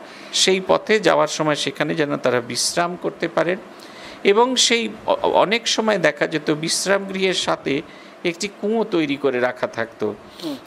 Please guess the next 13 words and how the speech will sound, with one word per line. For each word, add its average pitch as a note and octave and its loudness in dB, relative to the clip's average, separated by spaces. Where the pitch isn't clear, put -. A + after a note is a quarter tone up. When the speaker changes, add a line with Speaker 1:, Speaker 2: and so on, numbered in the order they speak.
Speaker 1:
যাতে D#3+ 0
সেইখান F#3+ -2
থেকে F#3+ -2
তারা E3 2
খাবার F3+ -2
জন্য D3 0
সেই D#3 -2
কুয়োর D3+ 2
জল C#3 2
তারা E3+ 2
ব্যবহার B2 0
করতে - -2
পারেন। B2 -4